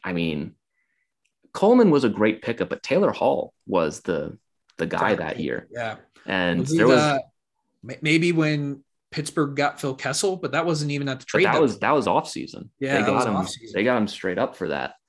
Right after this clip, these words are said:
Speaker 1: And then Pittsburgh won again, and the Caps trade for Shattenkirk and got bounced in the second round. That was the
Speaker 2: Yep.
Speaker 1: big thing that year. Twenty eighteen, I don't even remember if there was a big one. I think it was Brassard somehow.
Speaker 2: Yeah.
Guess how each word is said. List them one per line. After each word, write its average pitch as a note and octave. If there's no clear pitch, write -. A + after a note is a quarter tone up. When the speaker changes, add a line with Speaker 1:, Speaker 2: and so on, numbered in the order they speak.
Speaker 1:
And F2+
then F#2
Pittsburgh G#2
won F#2+
again, F#2+
and F2
the E2+
Caps F2+
trade G#2+
for -
Shattenkirk G#2
and F#2+
got -
bounced C#2
in -
the -
second -
round. D#2
That -
was G#2+
the -
Speaker 2:
Yep. -
Speaker 1:
big E2
thing F2
that E2+
year. E2+
Twenty F#3+
eighteen, A#2
I -
don't C#3+
even F#2
remember G#2
if -
there D2+
was -
a F#2+
big -
one. C2+
I -
think C3
it C#3+
was G#2+
Brassard -
somehow. F3
Speaker 2:
Yeah. E3+